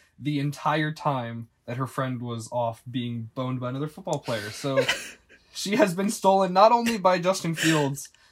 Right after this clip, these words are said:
quarterback of the Chicago Bears, but also of Chase Young, defensive end of the Washington football team, two of my idols, and I, I was heartbroken. And it took me a while to get over it. And, um, the, the hardest part for me was when I found out I was moving to Chicago, I was excited. I was like, "All right, I'm getting out of Columbus."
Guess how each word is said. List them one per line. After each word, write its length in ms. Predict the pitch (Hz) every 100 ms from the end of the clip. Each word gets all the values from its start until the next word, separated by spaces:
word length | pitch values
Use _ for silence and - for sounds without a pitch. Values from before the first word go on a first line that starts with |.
| - -
quarterback 420 | 190 180 160 156
of 240 | 160 156 143
the 180 | 151 143
Chicago 440 | - 151 147 139 -
Bears, 320 | 139 131 131
but 120 | 147
also 420 | - 170 175 - 151
of 120 | 139
Chase 340 | - 147 143
Young, 360 | 147 135 131 131 139
defensive 540 | 135 143 143 135 127
end 440 | 123 117 110 110 - -
of 160 | 120 110
the 80 |
Washington 560 | 117 120 120 123 110 107
football 340 | 113 107 107
team, 380 | 101 - 101 104 - _ _ _
two 180 | - 151
of 100 | 135
my 140 | 135 110
idols, 480 | 123 120 110 101 -
and 260 | 107 107 104
I, 280 | 107 113 113
I 140 | 113 123
was 180 | 117
heartbroken. 600 | - 156 123 117 104 101 - _ _ _ -
And 100 | 156
it 20 |
took 140 | 247
me 60 | 233
a 60 | 196
while 140 | 185
to 60 | 180
get 120 | 156
over 200 | 214 135
it. 100 | - _ _ _
And, 380 | 123 131 127 117 -
um, 500 | 117 117 110 107 104 _ _ _ _ -
the, 200 | 151 127
the 100 | 165
hardest 300 | 156 196 208
part 200 | - 170
for 80 | 151
me 120 | 151 143
was 120 | 135
when 140 | 123
I 100 | 123
found 180 | 139 147
out 80 | 139
I 40 |
was 100 | 127
moving 160 | 131 123
to 60 | -
Chicago, 320 | 113 123 123
I 20 |
was 100 | 110
excited. 320 | 101 - 131 104
I 60 |
was 80 | 98
like, 200 | 101 104
"All 60 | 117
right, 160 | 95
I'm 80 | 98
getting 220 | 120 117
out 120 | 120
of 80 | 120
Columbus." 520 | - 117 127 160 -